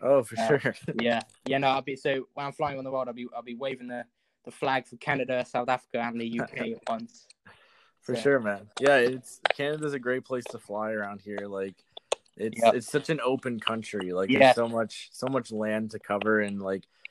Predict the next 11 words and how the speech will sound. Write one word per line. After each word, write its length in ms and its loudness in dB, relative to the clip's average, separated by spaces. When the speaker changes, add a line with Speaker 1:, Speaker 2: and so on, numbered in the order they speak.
Speaker 2:
Yep. 100 -6
Speaker 1:
so 100 2
many 200 0
areas 480 4
to 140 -2
explore 500 -2
that 120 0
are, 160 -2
that 100 2
are 60 2
different. 560 -4